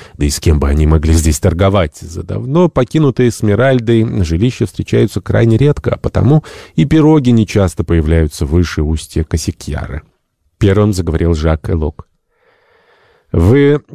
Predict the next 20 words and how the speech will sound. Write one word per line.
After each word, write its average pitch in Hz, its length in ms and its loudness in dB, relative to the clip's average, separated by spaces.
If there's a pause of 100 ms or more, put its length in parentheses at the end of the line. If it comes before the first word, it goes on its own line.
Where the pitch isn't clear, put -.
когда-нибудь 123 520 0
поднимались 131 460 0
к - 80 -2
истокам 107 380 0
Оренока, 98 360 0
Вальдес?" 78 320 -2
спросил 85 420 -8
он. 85 120 -8 (560)
"Никогда", 92 500 2
ответил 85 340 0
капитан 85 380 -4
Галинетте. 87 480 -4 (220)
"А 92 160 2
вы, 113 120 4
Парчаль?" 127 440 0 (600)
"Тоже 139 300 2
нет", 170 240 0
ответил 82 340 -6
капитан 78 420 -6
Маричи. 78 440 -10